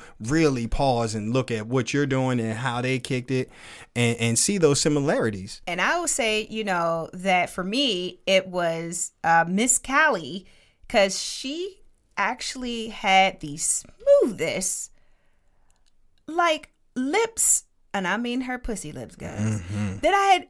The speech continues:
Speaker 2: ever seen. I was like, "How is your, how is it so smooth? Like, how are you doing that?"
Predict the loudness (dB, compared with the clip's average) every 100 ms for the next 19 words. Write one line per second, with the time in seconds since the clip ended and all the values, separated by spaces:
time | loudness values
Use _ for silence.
0 | -2 0 0 0 0 0 0 -2 -2 -2
1 | -2 -2 -4 -6 0 4 4 2 -2 -4
2 | -6 -4 -2 0 0 -2 0 0 2 0
3 | 0 -2 -2 -2 -2 -2 -4 -2 -2 -2
4 | -4 -4 -4 -4 -4 -4 -6